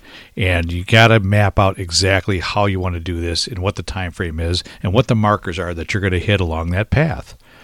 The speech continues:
And number three, commit and rewards. Fully commit to the process and going after those goals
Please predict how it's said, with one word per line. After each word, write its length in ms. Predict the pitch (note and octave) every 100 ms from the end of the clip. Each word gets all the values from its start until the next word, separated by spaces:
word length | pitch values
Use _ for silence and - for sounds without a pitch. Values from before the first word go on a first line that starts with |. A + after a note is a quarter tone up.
| - - -
And 80 | G#2+
number 220 | D3+ F3
three, 480 | - - B2+ A#2+ A#2+ - - -
commit 460 | G#2+ B2 C#3 - _
and 140 | A2+ G#2
rewards. 680 | F#2+ F2 - C#2+ - - - _ _ _ -
Fully 320 | - C#3 D#3+
commit 320 | - B2 A#2+
to 100 | -
the 80 | G2+
process 720 | - G2+ G2 - G#2+ G2+ - -
and 220 | G2+ F#2 F#2
going 260 | G#2 A2
after 280 | G2+ F#2+ A2
those 240 | G#2+ G#2
goals 520 | - F#2+ E2+ F2 F2